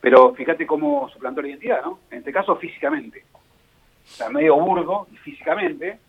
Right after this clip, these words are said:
suplantar la identidad, era una persona extranjera, que quizás no conocía muy bien la, la fama de esta persona, eh, pero eso mismo puede pasar en el mundo digital.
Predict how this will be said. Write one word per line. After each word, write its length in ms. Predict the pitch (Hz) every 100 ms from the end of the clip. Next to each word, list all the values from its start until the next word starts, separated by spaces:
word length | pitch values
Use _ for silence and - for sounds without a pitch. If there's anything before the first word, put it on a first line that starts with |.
| _
suplantar 360 | - 123 117 135
la 60 |
identidad, 380 | 139 143 170 180 - _ _ _ -
era 120 | 131
una 100 | 131
persona 240 | - 147
extranjera, 540 | - 127 131 170 147 170 -
que 80 | 104
quizás 220 | - 123
no 80 | 127
conocía 440 | 127 - 156 131
muy 160 | 117 123
bien 160 | 127 117
la, 280 | 110 107 - _ _ _ -
la 120 | 131
fama 300 | 147 135 123
de 60 |
esta 140 | 120 127
persona, 380 | 147 185 185 208 _ _ _ _ _
eh, 840 | 123 120 113 113 107 107 101 98 - _ _ _
pero 460 | 139 120 117 117 120
eso 180 | 160 185
mismo 420 | 226 196 143 131
puede 200 | 151 135
pasar 240 | 135 156
en 60 | 269
el 40 |
mundo 160 | 277 277
digital. 340 | - 240 302